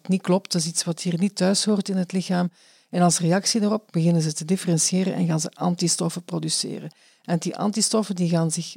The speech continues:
vasthechten op dat virus, op die microben, en dan zijn er weer andere cellen die aangetrokken worden door die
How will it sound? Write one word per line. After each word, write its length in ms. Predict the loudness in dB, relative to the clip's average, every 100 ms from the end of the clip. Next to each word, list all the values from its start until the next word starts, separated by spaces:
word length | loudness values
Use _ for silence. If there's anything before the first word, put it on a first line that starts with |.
| _
vasthechten 840 | -12 -2 0 0 -2 -4 0 0 0
op 160 | -4
dat 160 | -4 -4
virus, 480 | -2 -2 2 0 -2 _ _ _ _
op 160 | -4 4
die 120 | 6
microben, 640 | 4 4 4 4 4 0
en 280 | 2 4 4
dan 360 | 4 4 4 4
zijn 160 | 4
er 80 | 4
weer 160 | 2 0
andere 360 | 0 2 2
cellen 280 | 0 2 0
die 160 | 0 -2
aangetrokken 560 | 0 0 0 -2 0
worden 220 | 0 0
door 200 | 0 -4
die 200 | -6 -10